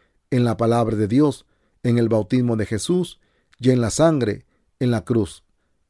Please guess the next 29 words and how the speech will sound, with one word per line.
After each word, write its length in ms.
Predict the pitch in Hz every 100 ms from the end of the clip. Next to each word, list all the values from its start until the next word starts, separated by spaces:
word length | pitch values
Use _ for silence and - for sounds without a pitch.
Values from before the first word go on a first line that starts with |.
| -
Ellos 340 | 117 117 -
están 440 | 113 - 131 143
verdadera-, 560 | 147 135 139 135 131 - _
ellos 380 | - 123 120 -
están 560 | - 101 - 143 95 90 _ _ _ _ -
verdaderamente 960 | 104 139 123 117 135 123 139 127 131
contentos. 680 | - 117 170 165 - 85 - _ _ _ _
Aquellos 560 | 127 120 135 123 123 -
que 160 | - 113
se 260 | 120 120 -
arrepienten 760 | 120 117 - 131 135 123 113
de 120 | 110
la 120 | 113 104
forma 540 | 135 135 123 95 - _ -
apropiada 760 | 165 120 101 135 123 117 160 _ _ _ _ -
no 160 | 131
tienen 320 | 135 123 127
ningún 320 | 123 113 156 156
pecado 600 | 170 156 147 110 101 - _ _ -
en 140 | 123
sus 180 | - 113
corazones 720 | 123 110 - 131 104 87 - _ _ _ -
y 140 | 120
el 80 | 120
Espíritu 440 | 101 - 120 110 120
Santo 380 | 117 113 113
mora 400 | 107 110 107 104 _
en 160 | 113 98
ellos. 400 | 85 80 71